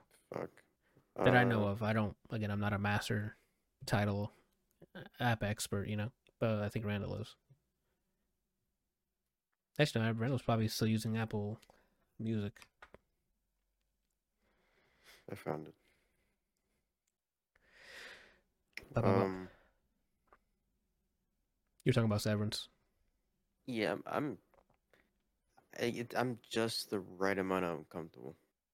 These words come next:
Speaker 2: Yes, that's where it, it's, that's pretty much where it keeps you until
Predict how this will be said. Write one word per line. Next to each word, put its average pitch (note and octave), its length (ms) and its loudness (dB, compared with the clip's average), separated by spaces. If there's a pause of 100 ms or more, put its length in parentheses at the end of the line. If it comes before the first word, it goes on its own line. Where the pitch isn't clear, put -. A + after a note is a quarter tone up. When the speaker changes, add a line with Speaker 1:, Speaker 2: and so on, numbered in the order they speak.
(340)
Speaker 2:
Yes, - 480 4
that's A#2+ 180 2
where B2 120 6
it, - 120 0
it's, D#3 200 6 (120)
that's D3 180 6
pretty A3 180 4
much G#3+ 140 6
where D#3+ 120 8
it A2+ 80 4
keeps C#3 280 2
you F3 100 8
until B2 440 2